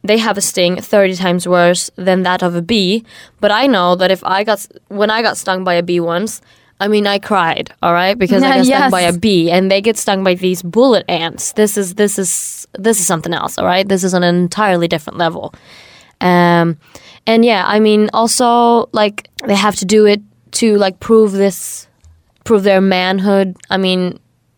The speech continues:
Speaker 1: okay, do they really have anything to
Speaker 2: Yes,
Speaker 1: prove? Like
Speaker 2: also the reason why they do it, uh, is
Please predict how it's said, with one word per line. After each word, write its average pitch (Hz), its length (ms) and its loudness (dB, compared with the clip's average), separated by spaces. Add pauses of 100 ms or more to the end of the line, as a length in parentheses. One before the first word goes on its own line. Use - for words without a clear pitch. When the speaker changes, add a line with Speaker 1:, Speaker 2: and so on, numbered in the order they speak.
(320)
Speaker 1:
okay, 185 420 0
do 185 180 2
they 190 140 4
really 180 240 2
have 175 220 2
anything 170 320 2
to - 60 -4
Speaker 2:
Yes, 277 260 2
Speaker 1:
prove? - 80 0
Like 262 100 2
Speaker 2:
also 254 520 0
the 196 340 0
reason 233 460 0
why 202 200 0
they 196 200 -2
do 214 280 0
it, 196 340 -2
uh, 190 40 0
is 196 580 -2